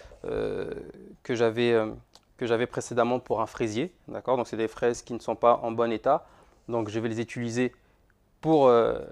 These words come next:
pour ma purée de fruits et pour ne pas gaspiller mes fraises. Donc, je vais réaliser une purée de fruits que j'utiliserai moi et que je laisserai aussi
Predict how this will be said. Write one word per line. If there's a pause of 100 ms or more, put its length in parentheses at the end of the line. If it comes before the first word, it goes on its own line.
(420)
pour
ma
purée
de
fruits
et
pour
ne
pas
gaspiller
mes
fraises. (340)
Donc,
je
vais (560)
réaliser
une
purée
de
fruits (560)
que
j'utiliserai
moi
et
que
je
laisserai
aussi